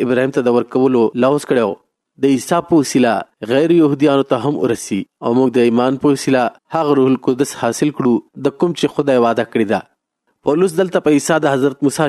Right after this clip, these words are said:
شریعت راولي، د کوم ذکر چې په استثنا یوویشتم باب او درویشتم آیت کې دی. د شریعت په مطابق کوم سړی چې په لرګي ځوړند کړی شي،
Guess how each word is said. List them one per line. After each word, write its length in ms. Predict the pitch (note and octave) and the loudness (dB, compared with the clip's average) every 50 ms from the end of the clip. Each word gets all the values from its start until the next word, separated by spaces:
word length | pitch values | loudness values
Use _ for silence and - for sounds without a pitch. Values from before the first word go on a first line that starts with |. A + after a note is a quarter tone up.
| B2 | 0
شریعت 280 | - C#3 A#2 A#2 - - A#2 | 0 0 0 0 0 0 0
راولي، 320 | A2 G#2 G#2+ G#2 G#2 G2+ F#2 - _ _ _ C3+ C3+ | 0 2 0 0 0 -2 -4 -6 _ _ _ -4 -4
د 100 | D3 - - | -2 0 0
کوم 100 | G#3+ G#3 F#3 | 0 2 0
ذکر 200 | F3+ F3 F#3+ F#3 | 0 0 0 -2
چې 200 | E3 - F3 E3 | -2 -2 -2 0
په 160 | - C#3+ C#3 B2+ | 2 0 0 0
استثنا 480 | - - D3+ C3+ - - E3 D#3 C#3+ C3 A#2+ A#2 | 0 -2 -2 -2 -2 -2 0 0 2 2 2 2
یوویشتم 420 | C3 B2 A#2+ A#2+ - - D#3 D#3+ | 2 2 2 0 -2 -4 -2 0
باب 180 | D3+ D3 D3 C3+ C3 | 0 0 2 2 0
او 40 | B2 A#2+ | 0 2
درویشتم 420 | B2 A#2 A#2 A2 - - C#3 C#3 B2+ | 0 0 0 0 -2 -2 0 0 0
آیت 120 | A#2+ - - | -2 -2 -4
کې 80 | - A#2 A2 | -2 -2 0
دی. 120 | A2 - - - _ _ _ - | 0 -2 -4 -8 _ _ _ -2
د 100 | C3 A#2 - | -2 0 0
شریعت 320 | D3+ C3+ D3 D#3+ E3 D#3+ | 0 2 2 2 2 2
په 60 | F3+ D#3+ D#3+ | 0 0 0
مطابق 440 | D#3 - D3+ D3 D3 D#3 D3+ D3 - - | 0 0 0 0 2 0 0 0 -2 -4
کوم 180 | E3 D#3+ D3+ - | -4 -4 -2 -2
سړی 260 | E3+ D#3 E3 E3 E3 D#3+ D3 - - - | 0 0 2 2 4 2 2 -2 -6 -8
چې 80 | - C#3 C3 | -8 -4 0
په 100 | C#3+ C#3+ | 2 2
لرګي 280 | D3 D3 D#3 D3+ E3+ D3 D3 | 2 2 2 0 0 2 2
ځوړند 320 | D#3 D3 D#3+ E3+ F3 - | 2 2 2 0 0 0
کړی 180 | - D3+ C#3 B2+ - - | 0 0 0 0 0 0
شي، 120 | A#2+ | 0